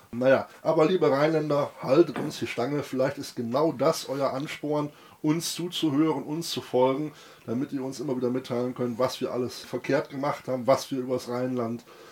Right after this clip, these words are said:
Falsches berichtet haben. Natürlich hoffentlich möglichst wenig. Aber vielleicht ist das genau der Ansporn für euch, uns zu folgen, uns zu hören, um einfach mal rauszukriegen, was die Imis euch denn da versuchen, für Bären aufzubinden.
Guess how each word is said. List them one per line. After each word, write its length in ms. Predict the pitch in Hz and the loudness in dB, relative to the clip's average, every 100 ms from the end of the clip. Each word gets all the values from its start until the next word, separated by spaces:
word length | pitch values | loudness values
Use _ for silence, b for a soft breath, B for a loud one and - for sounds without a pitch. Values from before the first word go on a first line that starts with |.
| B - | B -10
Falsches 580 | - 127 175 - 170 | 2 6 6 4 -4
berichtet 520 | - 139 156 - 139 - | -4 -4 -4 -4 -6 0
haben. 240 | 139 135 | 0 0
Natürlich 420 | 113 - 123 - | -4 -6 -8 -4
hoffentlich 420 | 127 - 110 113 | -6 -4 -10 -10
möglichst 400 | 117 120 120 - | -8 -8 -10 -10
wenig. 360 | 120 135 147 151 B B B B | -8 -8 -10 -12 B B B B
Aber 160 | 101 117 | -12 -10
vielleicht 400 | - 117 123 135 | -6 -4 -4 -4
ist 140 | 120 | -6
das 140 | 131 - | -8 -6
genau 180 | 123 - - | -8 -8 -10
der 120 | 117 | -10
Ansporn 420 | 107 127 - 127 127 | -8 -10 -6 -6 -4
für 160 | 110 | -6
euch, 300 | 117 127 - B B - | -4 -4 -6 B B -6
uns 280 | 147 160 - | -4 -2 -6
zu 80 | |
folgen, 460 | 170 131 127 147 143 | -4 2 4 2 -2
uns 320 | 143 147 - | -6 -6 -6
zu 140 | 120 110 | -4 0
hören, 440 | 135 147 147 147 B B B B B B B B B B _ | 2 2 2 -4 B B B B B B B B B B _
um 140 | 127 | -4
einfach 380 | 127 175 175 151 | 6 8 8 4
mal 520 | 139 143 143 143 123 110 | 4 4 4 0 -4 2
rauszukriegen, 1000 | 127 214 - - 190 - 165 180 180 123 | 4 6 4 -2 -4 -4 -4 -2 -2 -2
was 280 | 147 - - | -2 -2 -6
die 240 | 160 165 | -8 -6
Imis 320 | 147 160 - | -2 -2 -2
euch 260 | 131 139 - | -2 -4 -2
denn 140 | 120 | 2
da 140 | 127 135 | 2 2
versuchen, 460 | 117 113 123 139 | 0 -2 -2 -4
für 120 | 123 | -2
Bären 320 | 120 123 110 104 | 4 6 4 -4
aufzubinden. 580 | 98 - 113 101 98 | -10 -10 -10 -12 -16